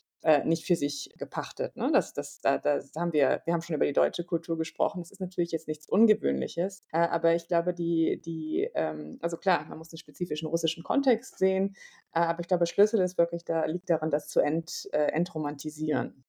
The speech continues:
Und auch nicht mehr, diese Gleichung gibt's ja immer noch, immer noch diese Vorstellung, wer gegen das totalitäre Regime oder das zarische Regime war, das ist sozusagen, das erfüllt unsere Sehnsucht vom guten Russen. Das war ja auch diese absurde Situation, als Ludmila Al-, Ulitskaya einen Friedenspreis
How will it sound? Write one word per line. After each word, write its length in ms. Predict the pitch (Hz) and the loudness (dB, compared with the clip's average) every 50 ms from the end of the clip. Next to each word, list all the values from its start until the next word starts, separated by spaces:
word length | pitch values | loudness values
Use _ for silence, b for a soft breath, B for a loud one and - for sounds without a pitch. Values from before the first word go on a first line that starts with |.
| _ | _
Und 160 | - - - - | -4 -2 0 0
auch 120 | 175 185 | 0 0
nicht 140 | 226 226 220 | 0 0 0
mehr, 160 | 226 208 180 185 | 0 0 0 0
diese 180 | 180 180 190 | 0 0 0
Gleichung 340 | 185 185 165 165 190 190 208 | 2 2 0 -2 -2 -2 0
gibt's 220 | 190 196 196 - - | 0 0 0 0 0
ja 80 | 190 | 2
immer 180 | - 202 220 220 | 2 2 2 2
noch, 180 | 214 208 202 | 2 0 0
immer 120 | 214 208 208 | 0 -2 -2
noch 80 | 190 | -2
diese 160 | 185 196 196 185 | 0 0 0 0
Vorstellung, 600 | 190 - 202 214 214 - - 202 196 196 196 196 B B B B B B - | 2 4 2 2 2 0 0 0 0 0 -2 -6 B B B B B B 4
wer 160 | 214 240 214 | 4 4 6
gegen 260 | 190 214 220 233 233 | 6 4 4 6 6
das 300 | 202 196 196 196 - - | 6 6 4 2 -2 -8
totalitäre 760 | - 233 214 - 214 208 202 202 - 220 233 226 220 208 - | -4 -4 -4 -2 0 -2 -2 0 2 2 2 4 2 0 2
Regime 360 | 202 202 185 196 220 233 226 | 2 0 0 2 2 2 2
oder 80 | 196 190 | 2 0
das 120 | 196 196 | -2 -2
zarische 460 | - - 190 185 208 220 - 214 196 | 0 0 0 2 0 0 -2 0 0
Regime 340 | 196 190 180 196 214 226 202 | 0 0 2 2 2 2 2
war, 140 | 190 180 175 | 2 0 2
das 160 | 190 185 - | 0 -2 -2
ist 140 | 190 185 - | -4 -6 -6
sozusagen, 400 | 190 - - 196 175 185 185 180 B B B B B B _ _ _ - | -8 -4 -2 0 0 0 -2 -6 B B B B B B _ _ _ -2
das 120 | 196 190 | 0 2
erfüllt 340 | - 185 180 - - 220 208 | 2 0 0 4 2 4 4
unsere 240 | - 190 190 185 190 | 4 0 0 0 0
Sehnsucht 480 | 180 185 185 190 196 180 175 175 - - | 2 4 4 4 4 0 -2 -4 -4 -4
vom 160 | - 185 185 | -4 -4 0
guten 240 | - 190 185 - 175 | 0 -2 -2 -2 -4
Russen. 480 | 160 - 170 165 - - 170 160 160 - B B B B B B B | -2 0 0 -2 -2 -2 -6 -6 -6 -8 B B B B B B B
Das 160 | _ - - | _ -10 -4
war 100 | 185 185 | 0 0
ja 120 | 185 180 - | 2 2 0
auch 80 | - | 0
diese 240 | - - 208 190 185 | -2 -4 -2 0 0
absurde 480 | 170 - - - 185 185 185 202 196 185 | 0 0 -2 -2 -2 2 2 2 2 0
Situation, 640 | 185 185 - 208 185 185 - - 196 202 202 196 | -2 -4 0 0 0 0 0 0 0 2 2 2
als 180 | 175 170 - - | 0 -2 -4 -6
Ludmila 380 | 175 - - 196 190 196 180 | -6 -2 0 2 4 4 2
Al-, 180 | - 165 170 170 - | 2 0 -2 -2 -2
Ulitskaya 680 | 190 185 190 214 - - - - 190 180 185 180 180 175 | -2 0 0 -2 -4 -8 -4 -2 0 2 2 2 2 0
einen 180 | 170 170 180 | 0 -2 -4
Friedenspreis 680 | 185 - 226 226 240 233 - _ - 185 185 190 190 | -4 -2 0 2 2 0 -2 _ -2 0 0 0 -2